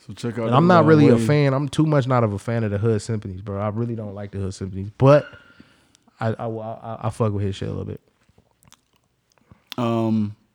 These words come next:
Speaker 1: so yeah, y'all fuck with, uh, y'all fuck with Rod Wave, man. Um, check him out. Uh, outside of that, I think we, you know, we started the pod with it, that Drake, the Tootsie Slide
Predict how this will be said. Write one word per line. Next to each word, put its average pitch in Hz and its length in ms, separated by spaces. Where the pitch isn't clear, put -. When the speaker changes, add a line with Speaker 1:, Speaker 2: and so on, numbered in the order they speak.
Speaker 1:
so 123 240
yeah, 117 200
y'all 113 180
fuck - 260
with, 123 100
uh, 117 140
y'all 120 160
fuck 139 240
with 110 100
Rod 113 260
Wave, 113 380
man. 110 500
Um, 104 540
check 110 200
him 110 160
out. 107 260
Uh, 104 340
outside 127 380
of 120 60
that, 131 160
I 123 60
think 120 400
we, 123 180
you 120 220
know, 120 160
we 117 100
started 123 280
the 110 40
pod 131 300
with 120 140
it, 113 80
that 107 120
Drake, 113 320
the 113 80
Tootsie 131 300
Slide 123 400